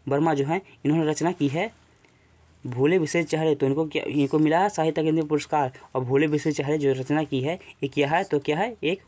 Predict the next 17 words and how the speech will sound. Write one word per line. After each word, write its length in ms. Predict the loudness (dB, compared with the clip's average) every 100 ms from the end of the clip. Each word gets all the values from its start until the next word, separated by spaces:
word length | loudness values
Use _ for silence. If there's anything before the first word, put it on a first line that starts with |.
| -14
उपन्यास 540 | -4 0 2 2 -2 -6
है। 80 | -10 -12 -6
ऐसे 180 | -4 0
ही 60 | 0
देखिए 280 | 0 -2 -6 -10 -20 -8 -2
उन्नीस 180 | -2
सौ 100 | 0
बासठ 240 | 0 0 0
में 180 | 0 2
जो 120 | 0
है 80 | -2
किसी 300 | -4 -2 -2
को 100 | -2
पुरस्कार 400 | -4 -4 -2 0
नहीं 220 | 0 0
दिया 200 | -2 -6
गया, 220 | -6 -10